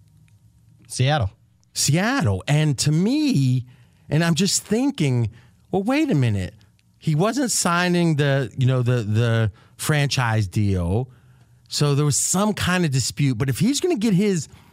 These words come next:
Speaker 2: five-year deal a year early, you think they're gonna get him at a discount.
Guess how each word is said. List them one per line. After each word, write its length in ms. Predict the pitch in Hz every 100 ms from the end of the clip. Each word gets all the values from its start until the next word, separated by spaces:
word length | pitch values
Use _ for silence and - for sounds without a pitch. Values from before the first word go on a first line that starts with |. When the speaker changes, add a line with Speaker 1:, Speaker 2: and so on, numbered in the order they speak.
| -
Speaker 2:
five-year 680 | - - 180 208 165 170 160
deal 460 | 107 135 170 175
a 40 | 123
year 360 | 117 147 147 -
early, 680 | 131 127 139 180 254 269 - _ _ _ _ _ _ _ -
you 120 | 175
think 320 | 127 - 320
they're 120 | - 294
gonna 200 | 320 156
get 200 | 117 156
him 120 | 175
at 80 | 202
a 80 |
discount. 960 | 160 120 277 - - 135 95 78 -